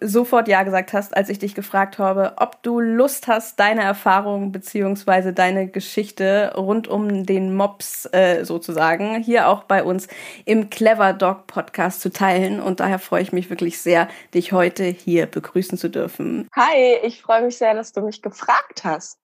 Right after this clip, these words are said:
Speaker 2: und ich hier, ähm, die Möglichkeit bekomme, was zu sagen.
Speaker 1: Ja, sehr, sehr, sehr gerne. Und ich würde sagen, vielleicht steigen wir doch schon mal direkt ein, damit, äh, dass du dich vielleicht noch mal vorstellst, damit, ähm, unsere Zuhörer hier auch wissen,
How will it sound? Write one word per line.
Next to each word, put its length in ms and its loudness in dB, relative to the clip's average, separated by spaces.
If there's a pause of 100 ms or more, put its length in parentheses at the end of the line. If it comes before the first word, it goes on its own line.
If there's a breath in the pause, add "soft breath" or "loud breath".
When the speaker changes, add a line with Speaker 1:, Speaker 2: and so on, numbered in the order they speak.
(140)
Speaker 2:
und 220 2
ich 180 -2
hier, 380 2
ähm, 400 0
die 100 2
Möglichkeit 580 0
bekomme, 380 -2
was 160 -4
zu 140 -6
sagen. 420 0 (1000 loud breath)
Speaker 1:
Ja, 220 2 (220)
sehr, 280 2
sehr, 140 0
sehr 180 0
gerne. 460 0
Und 200 -4
ich 160 -8
würde 200 0
sagen, 340 0
vielleicht 400 -2 (100)
steigen 480 0
wir 440 4
doch 180 -2
schon 180 -2
mal 200 2
direkt 500 -4
ein, 220 2
damit, 340 -2
äh, 220 0 (240 loud breath)
dass 160 -6
du 100 -2
dich 160 -2
vielleicht 260 2
noch 140 -2
mal 100 0
vorstellst, 680 2
damit, 360 2
ähm, 240 0
unsere 360 -2
Zuhörer 560 0
hier 480 2
auch 120 0
wissen, 480 0